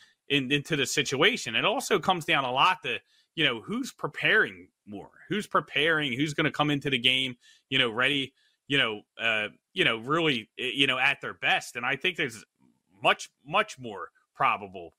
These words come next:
that that's Rutgers here than it is Miami. Again, you know, playing in a game that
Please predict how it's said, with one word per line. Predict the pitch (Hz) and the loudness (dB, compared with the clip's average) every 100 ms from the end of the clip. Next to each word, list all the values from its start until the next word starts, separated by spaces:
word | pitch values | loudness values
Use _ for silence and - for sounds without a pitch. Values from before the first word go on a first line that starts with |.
| - | -8
that | 110 | 0
that's | 120 110 | 0 0
Rutgers | 120 143 113 104 | -2 -2 -2 -6
here | 120 110 | -4 -4
than | 98 104 | 0 0
it | 107 | 2
is | 107 98 | 0 0
Miami. | 104 107 117 113 101 | 2 2 2 0 -4
Again, | 90 117 101 - - - - | -4 -2 -2 -6 -20 -20 -2
you | 117 | -2
know, | 98 | -2
playing | - 131 123 | 0 0 2
in | 117 | 0
a | 104 | 0
game | 107 107 107 104 | 0 0 -2 -4
that | 98 | -8